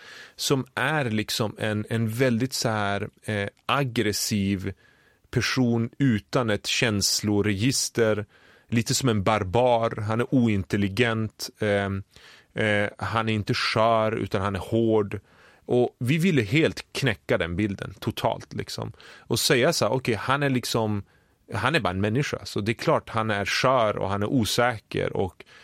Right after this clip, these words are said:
han blir rädd, men också försöker vara stark och maskulin. Så att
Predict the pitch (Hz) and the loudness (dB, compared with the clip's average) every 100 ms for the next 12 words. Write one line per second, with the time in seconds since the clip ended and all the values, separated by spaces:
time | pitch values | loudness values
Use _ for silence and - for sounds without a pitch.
0 | - - - 110 101 101 101 127 101 92 | -20 -20 -4 -2 2 2 4 2 2 -4
1 | 95 _ _ - 113 107 110 - 139 107 | -6 _ _ -2 0 0 0 0 0 0
2 | 113 - 98 95 92 - 117 113 95 - | 0 0 2 2 2 0 2 2 0 -4
3 | 92 95 107 - 110 104 104 104 113 | -4 -2 -2 -2 -4 -4 -4 -4 -6